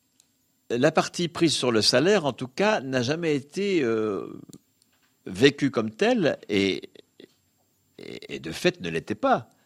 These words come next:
tant que le salaire brut a augmenté au même rythme que le taux de cotisation. Aujourd'hui, enfin depuis une trentaine d'années, les cotisations augmentent très peu,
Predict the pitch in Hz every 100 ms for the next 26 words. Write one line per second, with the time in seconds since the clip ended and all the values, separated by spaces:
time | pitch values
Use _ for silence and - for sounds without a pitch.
0 | _ 196 202 143 113 113 98 92 180 196
1 | 98 90 92 - 190 208 120 92 104 165
2 | - - 113 - - 98 160 254 247 113
3 | _ - - - - - 143 170 156 165
4 | 175 143 107 - _ - - 101 113 139
5 | - 143 120 - 208 113 101 107 139 226
6 | 214 143 135 120 113 - 98 90 90 -
7 | 110 - 233